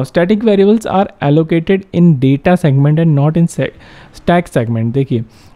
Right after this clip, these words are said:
जो आपका मेमोरी एलोकेशन होता है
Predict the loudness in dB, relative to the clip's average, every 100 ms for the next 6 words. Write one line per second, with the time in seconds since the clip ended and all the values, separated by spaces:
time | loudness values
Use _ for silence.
0 | _ -10 -2 2 2 2 -2 -8 -6 -2
1 | 0 2 2 2 2 2 2 0 0 -2
2 | -2 2 2 0 0 0 0 0